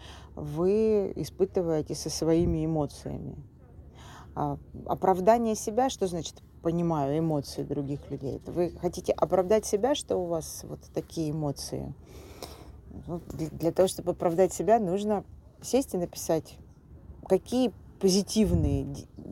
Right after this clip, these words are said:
значит, э, а, намерения лежат за вашими этими эмоциями. И такие списки за ка-, под каждой из эмоций пишите, какая эмоция. Например, там страх.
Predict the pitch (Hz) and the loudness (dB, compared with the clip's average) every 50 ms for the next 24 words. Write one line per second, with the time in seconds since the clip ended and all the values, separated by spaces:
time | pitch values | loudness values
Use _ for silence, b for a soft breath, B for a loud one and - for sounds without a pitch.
0 | - - - - - - - - - - - - - 170 - 160 160 156 151 - | -10 -10 -10 -10 -12 -12 -12 -14 -16 -16 -16 -14 -12 -8 -6 -4 -2 -2 -4 -4
1 | - 151 - - - - - 151 147 143 B B B B B B B B B - | -4 -6 -6 -6 -10 -2 0 0 0 0 B B B B B B B B B -2
2 | - 156 151 151 147 156 180 180 185 196 226 269 262 240 208 185 170 160 151 151 | 0 0 2 2 2 4 4 6 6 6 6 6 6 4 2 2 2 0 2 4
3 | 170 180 165 151 170 196 220 240 - - - - 156 170 151 156 185 208 - - | 4 4 4 6 6 6 6 4 2 -4 -8 -2 -2 0 2 2 2 2 0 -4
4 | - 170 165 151 - - 165 180 - 185 185 175 165 - - 170 165 156 151 139 | -8 -8 -8 -8 -4 -2 -2 0 0 0 -2 -2 -2 -2 -2 -2 -2 -2 -2 -4
5 | - - - - 135 135 131 135 143 - - B B B B B - 226 - - | -6 -8 -10 -8 -8 -8 -8 -10 -12 -14 -18 B B B B B -2 -2 4 4
6 | 220 - - 208 196 180 165 - - - 269 330 - - - - 185 165 156 156 | 2 4 4 4 4 4 4 4 0 2 2 2 2 0 -2 -4 -4 -4 -6 -8
7 | - - - - - - - - 180 - - 160 - - - - - - 190 196 | -12 -12 -16 -16 -14 -10 -4 -4 -4 -2 -2 -2 -4 -4 -8 -12 -2 0 0 0
8 | - - 196 185 165 156 151 160 156 - - 160 160 175 160 151 143 135 - - | 6 6 6 6 6 2 -2 -2 -2 0 0 0 0 0 -2 -2 -4 -4 -8 -12
9 | - - 311 - - - - - - - - 233 208 175 156 147 139 127 - - | -4 -4 -4 -4 -2 -8 -10 -10 -6 2 4 4 4 4 2 -2 -4 -6 -8 -10
10 | - - - - - 135 160 226 247 - - - 180 190 185 - B B B B | -6 0 2 2 2 4 2 0 0 0 0 -2 -4 -4 -4 -8 B B B B
11 | B B B B B - - - - 175 165 147 127 - - - | B B B B B -14 -6 0 0 2 2 2 0 -4 -8 -16